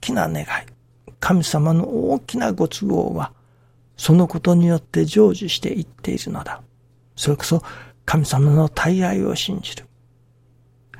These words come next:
神様が万年、億年かけてでも私どもの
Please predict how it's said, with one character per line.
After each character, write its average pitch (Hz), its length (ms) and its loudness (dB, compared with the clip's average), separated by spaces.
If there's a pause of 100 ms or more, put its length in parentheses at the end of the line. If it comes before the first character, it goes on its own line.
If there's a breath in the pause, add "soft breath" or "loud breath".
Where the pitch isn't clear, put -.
(380 loud breath)
神 151 180 2
様 135 300 0
が 131 220 -4 (2250 soft breath)
万 139 320 6
年、 135 300 2
億 170 240 0
年 175 260 6
か 190 160 -4
け 208 160 0
て 208 120 4
で 175 140 -4
も 247 320 -2
私 - 500 -4
ど 190 120 0
も 143 260 -2 (440)
の 180 260 4